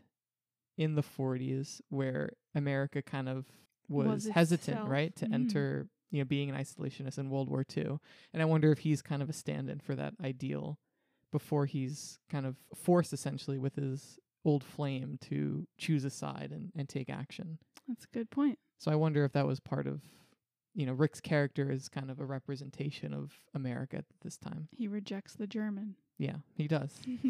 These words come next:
Speaker 2: Um, I feel like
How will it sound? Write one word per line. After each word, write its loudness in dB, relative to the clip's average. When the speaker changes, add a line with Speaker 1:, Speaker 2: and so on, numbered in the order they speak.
Speaker 2:
Um, 2
I -4
feel 0
like -4